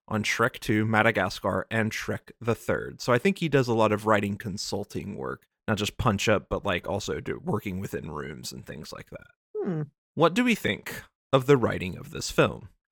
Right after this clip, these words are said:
Speaker 2: I think the writing is very good. It does take its time, but I feel like the small things pay off, and they're really trying to show the audience,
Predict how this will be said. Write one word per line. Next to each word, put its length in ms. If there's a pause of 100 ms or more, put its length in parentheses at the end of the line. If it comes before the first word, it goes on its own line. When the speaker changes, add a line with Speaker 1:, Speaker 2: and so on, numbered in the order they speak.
Speaker 2:
I 60
think 100 (140)
the 80
writing 420
is 160
very 460 (120)
good. 460 (500)
It 240
does 320
take 300
its 340
time, 720 (640)
but 180
I 180
feel 520
like 240 (280)
the 460 (180)
small 760
things 920
pay 280
off, 440 (220)
and 220
they're 200
really 640
trying 760
to 320
show 1080
the 160
audience, 840